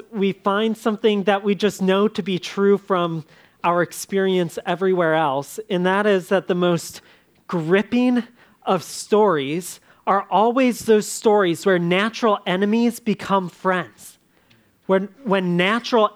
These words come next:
enemies and opponents end up teaming up to accomplish something together.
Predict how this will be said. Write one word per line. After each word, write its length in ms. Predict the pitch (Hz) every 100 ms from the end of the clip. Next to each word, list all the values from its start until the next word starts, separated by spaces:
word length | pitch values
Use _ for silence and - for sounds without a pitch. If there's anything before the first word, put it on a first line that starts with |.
| -
enemies 640 | 226 226 180 156 170 - -
and 180 | 196 190
opponents 800 | - - 226 226 151 165 - - - _
end 220 | 220 208 196
up 140 | 185 _
teaming 500 | - - 240 254 233
up 320 | 214 165 -
to 120 | - 208
accomplish 640 | - - 214 208 208 -
something 400 | - 208 185 196
together. 400 | 202 175 185 165